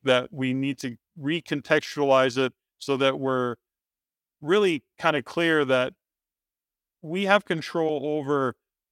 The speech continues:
those segments of life that we're feeling out of whack with. We'll say, if you feel out of balance with something, then step back from it and go,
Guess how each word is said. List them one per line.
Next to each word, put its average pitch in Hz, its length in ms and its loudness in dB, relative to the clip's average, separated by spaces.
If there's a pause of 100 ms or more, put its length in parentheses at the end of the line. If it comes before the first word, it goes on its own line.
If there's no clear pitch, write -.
those 151 360 0
segments 147 520 0
of 120 120 -2
life 131 440 2
that 127 180 -2
we're 127 140 -4
feeling 131 380 -4 (180)
out 190 400 4
of 135 180 2
whack 120 440 2
with. 139 220 2 (200)
We'll 139 120 0
say, 123 280 0 (280)
if 127 120 -8
you 175 100 -4
feel - 380 0
out 180 180 4
of 135 160 -2
balance 131 400 2
with 131 140 -4
something, 156 340 -4
then 165 220 -4
step - 280 0
back 185 200 4
from 151 140 -4
it 127 80 -2
and 127 100 -4
go, 131 260 4